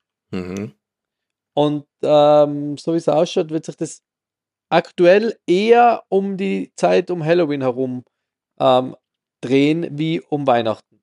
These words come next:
Speaker 2: Also es, diesmal werden wahrscheinlich, äh, starke Nerven gefordert sein.
Speaker 1: Genau.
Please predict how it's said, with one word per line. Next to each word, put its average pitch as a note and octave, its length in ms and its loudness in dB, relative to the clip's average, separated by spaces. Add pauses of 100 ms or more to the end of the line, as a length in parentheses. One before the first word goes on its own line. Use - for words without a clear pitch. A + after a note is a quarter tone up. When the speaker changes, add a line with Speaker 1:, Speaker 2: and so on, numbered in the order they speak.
(100)
Speaker 2:
Also C#3+ 580 0 (760)
es, C#3+ 260 -6 (300)
diesmal E3+ 520 0
werden D#3+ 540 0
wahrscheinlich, D3+ 760 -4
äh, D3 320 -4 (300)
starke E3 540 -2
Nerven B2 460 -4 (180)
gefordert A2+ 580 -6
sein. A2+ 260 -14 (840)
Speaker 1:
Genau. F#2 300 0